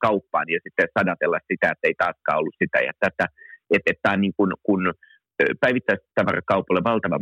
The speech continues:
mahdollisuus, mut se on myös riski. Kuluttajilla on aikaa ajatella muurahaispolkuja ja muita. Ravintolat,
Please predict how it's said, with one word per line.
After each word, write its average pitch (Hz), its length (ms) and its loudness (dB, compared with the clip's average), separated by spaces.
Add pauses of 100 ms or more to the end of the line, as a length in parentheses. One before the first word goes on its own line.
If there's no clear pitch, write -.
mahdollisuus, 95 580 -2
mut 107 120 -18
se 139 80 2
on 117 80 2
myös 113 200 -2
riski. - 400 -2
Kuluttajilla 101 500 0
on 113 120 0
aikaa 107 260 -2
ajatella 110 540 -2
muurahaispolkuja 73 920 0
ja 76 80 -6 (120)
muita. 78 260 0 (360)
Ravintolat, 113 560 0